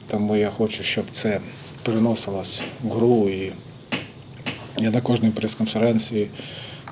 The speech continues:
кажу, що якість — це дуже важливо для нас, агресія — це дуже важливо для нас.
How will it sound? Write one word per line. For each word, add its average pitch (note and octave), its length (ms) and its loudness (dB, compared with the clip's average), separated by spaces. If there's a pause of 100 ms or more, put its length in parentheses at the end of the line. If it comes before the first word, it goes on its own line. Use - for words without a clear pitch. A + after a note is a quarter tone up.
кажу, B2 360 0
що G2+ 540 -2 (400)
якість — A#2 500 4
це A2 80 -2
дуже G#2+ 280 2
важливо G#2+ 420 2
для G2 160 -2
нас, A#2 400 4
агресія — A2 480 2
це - 140 -4
дуже G#2+ 320 0
важливо G#2 480 2
для G2 160 -4
нас. G2+ 360 -2